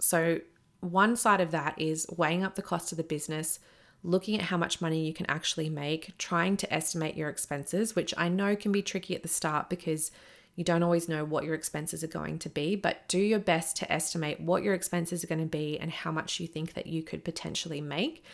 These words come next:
And this will just really help to make sure that you know where you stand and you know exactly what you need to make in order for your business to work.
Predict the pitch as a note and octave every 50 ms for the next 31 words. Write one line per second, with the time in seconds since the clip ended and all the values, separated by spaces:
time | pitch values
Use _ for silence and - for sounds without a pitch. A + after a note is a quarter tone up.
0 | - - - - - _ - E3 E3+ E3 F#3 F#3+ G3+ - - A3 G3+ G3+ G3+ -
1 | - - - F3+ F3+ F3+ F3+ F3 F3 F3 - - E3+ E3+ E3+ E3+ - - F3 E3
2 | D#3+ D#3+ - - E3+ D#3+ D#3 D3 D3 - - - D#3+ D#3+ D#3+ D#3+ D#3+ D#3+ D#3+ D#3+
3 | D#3+ - - - _ _ - E3 E3+ F3 F3 F3 F#3 F#3 F#3+ F#3 F3+ F3+ F3+ -
4 | - - E3+ D#3+ D#3 D3+ D#3 D#3 - - D#3+ D#3 D#3 D#3 D#3 D#3 D3+ D#3+ D#3+ D#3+
5 | - C#3+ - - F3 D#3+ E3 - - E3 D#3 D3+ D3+ D3 - - E3 D3+ C#3+ C#3
6 | C#3+ - - - - E3 E3 D#3 D#3 - - D#3+ D#3 D#3 D3 - D#3 D3+ - D#3
7 | D#3+ - - - - - D#3 - D3 - - - - -